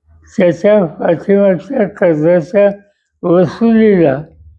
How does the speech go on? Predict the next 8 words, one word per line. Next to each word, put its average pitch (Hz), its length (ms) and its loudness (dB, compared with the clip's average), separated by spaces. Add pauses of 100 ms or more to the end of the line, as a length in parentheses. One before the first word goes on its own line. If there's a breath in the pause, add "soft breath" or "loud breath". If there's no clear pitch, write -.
(220)
एक 214 280 0
वर्षाच्यासाठी 185 1300 -2 (380)
तरतुदी 170 540 2
दिलेली 139 680 -2
आहे. 113 260 -12 (1600)
एक 202 140 -2
वर्षाचा 196 580 0
हा 202 440 2